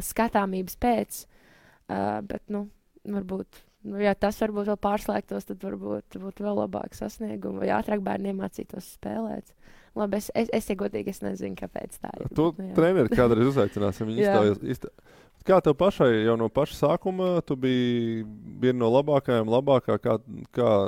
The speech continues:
Speaker 2: uzreiz tā lietiņa aizgāja, vai tomēr kādu laiku vairāk draudzenes pavilkt līdzi, kad tā
Speaker 1: Ā,
Speaker 2: ar savu
Speaker 1: nē,
Speaker 2: tusiņu
Speaker 1: no
Speaker 2: volejbolu?
Speaker 1: sākuma, es domāju,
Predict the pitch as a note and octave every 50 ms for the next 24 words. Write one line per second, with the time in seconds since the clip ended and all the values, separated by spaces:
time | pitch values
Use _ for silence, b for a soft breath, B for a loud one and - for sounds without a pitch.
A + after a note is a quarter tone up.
0 | - - G#2 - - G#2 A2 G#2 A#2+ B2 C3+ D#3+ E3+ - F3+ E3 D#3+ D#3+ E3 D#3+
1 | - C#3+ C3+ C3+ C3+ C3 B2+ A#2 A2+ G#2+ G2+ G2 G2 G2+ G2+ G#2 G#2 - A#2 A#2
2 | A2+ G#2+ G#2 - _ _ _ _ _ b b b b b b b b b b _
3 | - A2+ A2+ G#2+ A2+ A2+ A2+ B2+ - - A#2 A#2 A2+ A2 G2+ G2+ A2 A#2 A#2 A2+
4 | G2+ G2+ F#2 F#2 - - - G2 F#2 F#2 G2 - - - G#2 G#2 - - - -
5 | - - F#2+ F#2 F2+ F#2 - _ _ _ _ _ _ _ _ - G#3 G#3+ G#3 G#3
6 | G#3 G3+ - G#3+ A3 - G#2 - - A3+ B3 D4 E4 E4+ D#4 - - G3+ - -
7 | F3 F3 C4 B3+ C4 C4 - A3+ G#3 G3+ G3 F#3+ F#3 F#3+ G3+ G#3 G#3+ G#3 G3 G#3
8 | G#3 - - - G1+ -